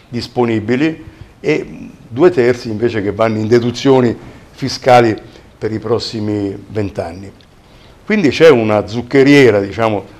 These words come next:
da cui pescare straordinaria. Bisogna però favorire la costruzione di progetti all'interno di una logica sostenibile ambientalmente, quindi non casuale, no-, senza valutare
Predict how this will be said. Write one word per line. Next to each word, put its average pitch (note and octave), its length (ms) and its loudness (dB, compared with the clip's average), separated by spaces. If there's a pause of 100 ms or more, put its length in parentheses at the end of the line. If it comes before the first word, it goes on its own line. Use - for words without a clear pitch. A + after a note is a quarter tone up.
(140)
da G#2 140 -6
cui B2+ 180 -2
pescare B2+ 580 0
straordinaria. B2 1000 2 (160)
Bisogna D3 420 0
però B2+ 300 2 (240)
favorire D3 640 2
la G#2+ 100 2
costruzione C3+ 840 -2 (220)
di C3+ 140 -8
progetti A#2+ 840 2
all'interno B2+ 640 0
di A2+ 100 -6
una A#2+ 140 2
logica A2 520 0 (340)
sostenibile E3 880 2
ambientalmente, A#2 800 2
quindi A2 200 -4
non A#2+ 180 0
casuale, A2+ 680 2 (400)
no-, A#2+ 180 -10 (280)
senza B2 340 -2
valutare A2 580 0